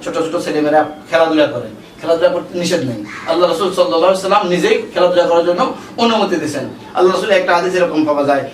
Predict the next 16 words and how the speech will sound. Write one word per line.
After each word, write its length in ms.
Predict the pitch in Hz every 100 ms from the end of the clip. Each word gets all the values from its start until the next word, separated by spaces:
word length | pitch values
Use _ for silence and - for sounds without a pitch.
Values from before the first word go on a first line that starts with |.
| -
ঈদের 280 | 185 220 214
দিনে 280 | 185 170 156
ছেলেমেয়েরা 640 | - 180 175 175 202 233 -
খেলাধুলা 320 | 185 170 165
করতেছে, 440 | 156 143 135 113 104 - - - -
খেলাধুলা 300 | 185 196 214
যখন 240 | 202 220
করতেছে, 400 | 208 - 180 175
হযরত 180 | 170 190
আয়েশা 220 | 180 196
সিদ্দিকা 300 | 196 196 196
রাদিয়াল্লাহু 440 | 180 180 180 202
আনহা 280 | 202 175 196
এই 80 | 190
খেলাটা 300 | 160 156 170
দেখতেছেন, 440 | 175 180 175 -